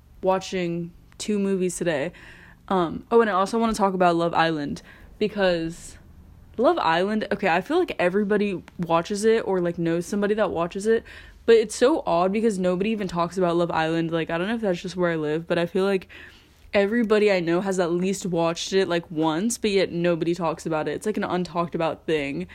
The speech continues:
unless it's, like, with your close friends. And then also, I wanted to talk about, um, the two movies I've been watching today. The Royal Treatment. Oh, an arc of it? I don't even know what that is. I'm,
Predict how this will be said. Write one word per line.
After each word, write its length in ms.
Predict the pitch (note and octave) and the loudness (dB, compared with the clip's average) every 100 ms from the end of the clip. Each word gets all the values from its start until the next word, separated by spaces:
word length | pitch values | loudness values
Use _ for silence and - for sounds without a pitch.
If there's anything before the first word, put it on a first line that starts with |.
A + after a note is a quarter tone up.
| - - - | -20 -20 -6
unless 360 | A3 A3 G#3+ A3 | 0 2 2 2
it's, 100 | G#3 | 2
like, 140 | F#3+ | 2
with 160 | F#3 F#3+ | 2 0
your 100 | F3 | 0
close 300 | F3+ F3 - | 0 -2 -2
friends. 400 | E3+ C#3+ D#3+ - - - - | -6 -6 -8 -10 -16 -20 -10
And 140 | G#3+ G#3+ | -4 -2
then 100 | F#3 | 0
also, 540 | F#3+ A#3 - F3+ E3+ F3+ - - - - | 0 0 -2 -6 -6 -8 -10 -12 -12 -2
I 80 | F#3+ | 0
wanted 240 | F#3+ F#3 | 0 -2
to 60 | F#3+ | -2
talk 200 | F#3 F3+ | -2 0
about, 420 | F3 E3 D#3+ - | 0 0 -2 -2
um, 260 | E3 D#3 | -4 -2
the 60 | D#3+ | -4
two 160 | - G3 | -4 -2
movies 320 | G3 F#3+ F3+ | 0 0 -2
I've 120 | E3+ | -2
been 140 | E3+ | -2
watching 580 | D#3+ D#3+ - E3 D#3+ E3+ - | -2 -4 -4 -4 -2 -6 -8
today. 420 | - F3+ E3 D#3 E3+ - - | -2 0 0 -2 -8 -16 -10
The 120 | - | -2
Royal 360 | F3+ F#3 F#3 F#3 | 0 2 2 0
Treatment. 480 | F3 - F3+ D#3+ - | -2 -4 -4 -6 -8
Oh, 180 | F#3 A3+ - - - - - - - - | -8 -8 -12 -20 -20 -20 -20 -20 -16 -8
an 140 | F#3 | -6
arc 260 | E3 E3+ A#3 | -4 -6 -4
of 180 | A#3+ | -6
it? 200 | C4 C#4+ C#4 | -6 -8 -8
I 40 | |
don't 140 | G3+ A3 | -10 -6
even 140 | F#3 | -6
know 60 | E3 | -6
what 100 | - | -8
that 120 | - | -10
is. 300 | - G3+ - - - - - - - - _ _ - _ - _ | -8 -10 -16 -20 -20 -20 -20 -20 -20 -20 _ _ -20 _ -20 _
I'm, 60 | - | -20